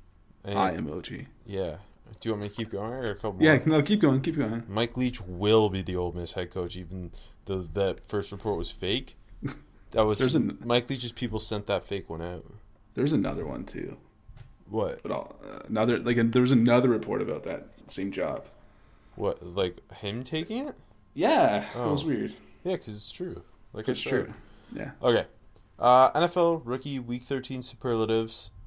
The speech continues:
Speaker 1: Uh, s-, okay, we had seven quarterbacks play sig-, rookie quarterbacks play significant snaps this week.
Speaker 2: Yeah, that's uh, insane. <laughs>
Speaker 1: And the biggest important part is five of their names started with a D.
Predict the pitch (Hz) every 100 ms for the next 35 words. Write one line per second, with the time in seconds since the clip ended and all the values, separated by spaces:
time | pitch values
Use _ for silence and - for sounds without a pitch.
0 | - - - 98 104 104 - - - -
1 | - 147 113 170 - - - 135 120 123
2 | 117 107 95 - - - 110 104 101 95
3 | - 107 98 104 - 98 110 110 107 -
4 | 92 92 90 - 95 98 90 95 - 92
5 | - 92 - - - - - - _ -
6 | 92 123 110 101 95 95 101 - 117 131
7 | - - - _ - - - 131 131 -
8 | 196 160 110 - - - - 120 113 107
9 | 147 160 170 - - - 120 113 - 127
10 | 107 117 113 110 - - 104 113 123 123
11 | 123 113 107 - 98 92 92 - 82 95
12 | -